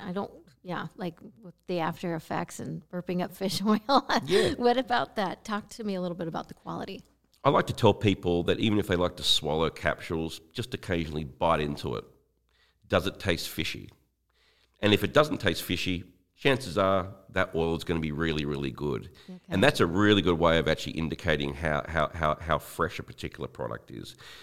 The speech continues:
Speaker 2: Good brands will typically sell you products that have much lower levels of oxidization.
Speaker 1: Oh.
Speaker 2: Right? And oxidization is a natural process that all omega-three f-,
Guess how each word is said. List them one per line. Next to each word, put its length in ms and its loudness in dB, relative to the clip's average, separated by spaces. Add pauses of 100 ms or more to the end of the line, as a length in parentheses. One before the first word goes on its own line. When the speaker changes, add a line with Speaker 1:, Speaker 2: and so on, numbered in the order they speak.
(640)
Speaker 2:
Good 300 8
brands 720 2 (500)
will 140 -8
typically 420 -4
sell 280 2
you 120 0
products 380 -2
that 140 0
have 160 -2
much 420 0
lower 200 2
levels 520 -4
of 200 -8
oxidization. 920 -6 (220)
Speaker 1:
Oh. 360 -8
Speaker 2:
Right? 180 -4 (260)
And 100 4
oxidization 760 2
is 100 -2
a 60 0
natural 500 -4
process 460 -6
that 360 -6
all 440 4
omega-three 520 -2
f-, 120 -18